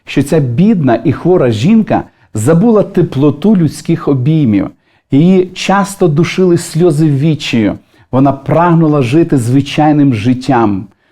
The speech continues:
У пошуках зцілення жінка випробувала всі доступні їй засоби, але нічого не допомагало.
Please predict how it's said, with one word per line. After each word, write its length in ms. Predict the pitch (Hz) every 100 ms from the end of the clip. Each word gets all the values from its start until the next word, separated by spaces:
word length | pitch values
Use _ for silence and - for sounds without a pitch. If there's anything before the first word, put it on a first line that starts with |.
| _ _
У 100 | 156
пошуках 560 | 151 233 - 180 165 -
зцілення 720 | - - - 196 208 127 98 - _ -
жінка 560 | 123 127 220 214 185 -
випробувала 760 | 117 110 226 226 196 180 175
всі 420 | 170 - - 233
доступні 680 | 220 165 147 - 202 - 156
їй 160 | 160 151
засоби, 600 | 107 175 196 190 175 175 - _ -
але 260 | 160 156
нічого 760 | 135 147 190 - - 180 160 131
не 260 | 117 143
допомагало. 920 | 135 131 131 123 113 120 110 107 -